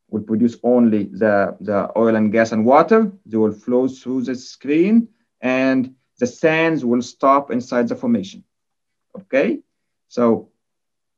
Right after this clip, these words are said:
if someone asked you, "Do we do only, uh, hydraulic fracturing for, for low permeability reservoirs?" The answer is no. We do hydraulic fracturing for low permeability reservoirs,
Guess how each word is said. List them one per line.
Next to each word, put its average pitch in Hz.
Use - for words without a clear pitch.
if 120
someone 139
asked 151
you, 107
"Do 143
we 147
do 143
only, 147
uh, 90
hydraulic 131
fracturing 135
for, 117
for 110
low 131
permeability 151
reservoirs?" 180
The -
answer 131
is 113
no. 98
We 107
do 123
hydraulic 120
fracturing 120
for 107
low 120
permeability 147
reservoirs, 156